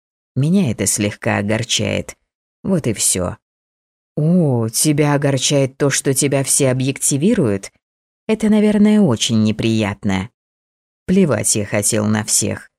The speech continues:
Меня волнует твоё мнение». Наши ноги соприкоснулись, вернее, наши ботинки, но всё же. «Значит, ты признаёшь, что тебя все объективируют? Ну и тщеславие».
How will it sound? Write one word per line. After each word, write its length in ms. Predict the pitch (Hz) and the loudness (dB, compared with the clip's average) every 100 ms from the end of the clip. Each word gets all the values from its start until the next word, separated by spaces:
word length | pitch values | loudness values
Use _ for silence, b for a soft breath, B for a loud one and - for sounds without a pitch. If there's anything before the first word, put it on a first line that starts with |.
| _ _ _ _ _ | _ _ _ _ _
Меня 280 | 131 139 160 | 0 0 2
волнует 480 | 156 156 151 151 147 | 2 2 2 0 -2
твоё 380 | 143 160 147 107 | -2 0 0 0
мнение». 640 | 104 110 104 101 101 95 - _ _ _ _ _ _ _ _ 131 | 0 0 0 -2 -4 -8 -14 _ _ _ _ _ _ _ _ 0
Наши 380 | 131 113 113 | 0 0 -2
ноги 300 | 107 156 165 | 0 0 0
соприкоснулись, 1200 | 104 113 107 113 110 113 - 113 104 101 98 - - _ _ _ - | -2 -2 -2 -4 -4 -2 0 0 0 -2 -2 -4 -6 _ _ _ -4
вернее, 480 | 160 175 208 120 | 0 2 4 4
наши 340 | 104 110 - 110 | 2 -2 -2 -2
ботинки, 840 | 117 123 - 104 98 95 101 98 _ _ | -2 -2 -2 0 -2 -2 -6 -6 _ _
но 220 | 190 196 | 0 0
всё 380 | - - - 101 | 0 -2 -2 -2
же. 300 | 98 98 98 - _ _ _ _ _ _ _ _ _ | -4 -6 -8 -12 _ _ _ _ _ _ _ _ _
«Значит, 500 | 170 175 196 196 202 | -4 0 0 0 -2
ты 100 | 214 | -2
признаёшь, 600 | 208 202 202 220 170 107 | 0 0 2 2 2 0
что 200 | - 135 | -2 -4
тебя 280 | 117 117 117 | -2 -2 -4
все 260 | 120 127 117 | -2 -2 -2
объективируют? 1080 | 107 110 - - 127 117 104 101 95 - - _ _ _ _ _ | -2 -6 -4 -2 -2 -2 -2 -2 -4 -6 -18 _ _ _ _ _
Ну 140 | 247 208 | -2 0
и 160 | 98 | 0
тщеславие». 960 | 95 - 120 - 113 107 101 104 98 110 | 0 -2 0 0 0 -4 -2 -4 -4 -8